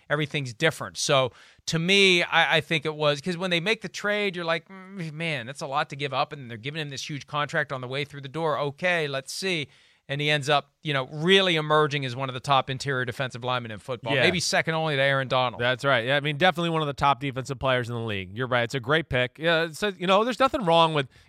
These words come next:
Speaker 2: yeah, he was on the radar. We knew he was good. This year kinda confirmed him being great. And we went, "Whoa, no."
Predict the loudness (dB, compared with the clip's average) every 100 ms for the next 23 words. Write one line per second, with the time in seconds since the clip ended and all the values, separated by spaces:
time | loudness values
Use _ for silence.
0 | _ 2 2 2 0 4 4 4 4 4
1 | 6 6 6 4 _ _ _ -6 -2 0
2 | 2 2 0 0 6 6 6 4 -2 _
3 | _ _ _ 0 2 2 4 4 4 2
4 | 2 0 0 6 6 6 2 2 0 -4
5 | 0 2 2 2 4 6 4 0 -2 0
6 | 0 0 0 4 8 8 6 4 4 4